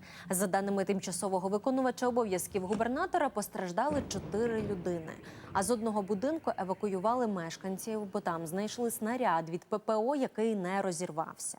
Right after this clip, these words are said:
Загалом пролунало щонайменше п'ятнадцять вибухів. Загалом повідомляють, що безпілотники збивали і в Таганрозі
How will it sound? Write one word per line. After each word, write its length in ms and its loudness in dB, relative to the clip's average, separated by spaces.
Загалом 540 0
пролунало 600 0
щонайменше 680 -4
п'ятнадцять 680 -6
вибухів. 460 -6
Загалом 420 0
повідомляють, 720 0
що 160 -6
безпілотники 760 -2
збивали 680 0
і 60 -4
в 60 -6
Таганрозі 720 -4